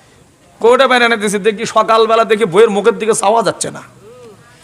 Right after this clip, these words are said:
মানে, দুই মুড়া গালো, চার মন চাউল ভিজাছে। তে যে এখনো, "কি ব্যাপার রহিমের মা, এত মন খারাপ করে আছো কে?" কই, "ওটা একটা কাপড়ের সাইজ হলো।"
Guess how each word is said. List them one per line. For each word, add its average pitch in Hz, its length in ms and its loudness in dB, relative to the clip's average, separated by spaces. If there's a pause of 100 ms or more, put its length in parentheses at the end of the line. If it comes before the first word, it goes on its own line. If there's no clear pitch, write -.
(260)
মানে, 170 120 -4
দুই 220 360 0
মুড়া 254 240 2
গালো, 233 280 2
চার 226 240 -2
মন 220 180 -2
চাউল 208 280 2
ভিজাছে। 160 380 0 (1040)
তে 185 100 2
যে 160 100 2
এখনো, 208 300 0
"কি 240 160 -2
ব্যাপার 185 260 0
রহিমের 185 360 0
মা, 170 200 2
এত 165 140 -2
মন 185 200 -4
খারাপ 180 220 -2
করে 156 180 0
আছো 143 180 -2
কে?" 139 140 -4 (380)
কই, 202 80 4
"ওটা 214 200 4
একটা 262 120 2
কাপড়ের 240 400 2
সাইজ 262 320 0
হলো।" 294 360 6